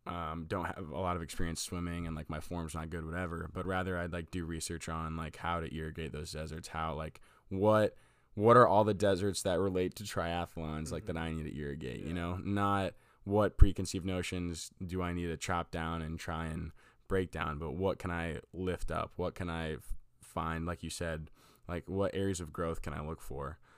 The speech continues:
Speaker 1: Um, and for me right now, it's, like, every area. Like, I can <laughs>
Speaker 2: Mm-hmm.
Speaker 1: grow in every area
Speaker 2: Yeah.
Speaker 1: relating to our training right now. And I think that, so it can apply to a lot of things, but, um,
Speaker 2: Hmm.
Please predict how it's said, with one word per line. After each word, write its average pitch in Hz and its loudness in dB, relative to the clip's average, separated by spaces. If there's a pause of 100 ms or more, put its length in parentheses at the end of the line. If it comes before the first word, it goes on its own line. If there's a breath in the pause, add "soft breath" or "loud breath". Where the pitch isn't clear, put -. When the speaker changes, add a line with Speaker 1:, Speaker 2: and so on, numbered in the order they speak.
(240 loud breath)
Speaker 1:
Um, 85 -2
and 95 -2
for 95 -2
me 110 4
right 113 6
now, 117 4
it's, 113 0
like, 98 -2
every 90 -2
area. 65 -6
Like, - -6
I 87 0
can 104 -2
<laughs> - -
Speaker 2:
Mm-hmm. 101 2 (120)
Speaker 1:
grow 131 8
in 107 4
every 101 2
area 95 4
Speaker 2:
Yeah. 92 0
Speaker 1:
relating 90 0
to - -8
our 78 -4
training 82 -8
right 78 -10
now. - -12
And - -10
I - -10
think 92 -8 (440 loud breath)
that, 92 0 (560 soft breath)
so 127 10
it 131 10
can 151 4
apply 147 8
to 120 6
a 95 6
lot 92 4
of 82 -4
things, - -10
but, 90 -2 (100)
um, 85 -6 (540)
Speaker 2:
Hmm. 101 -20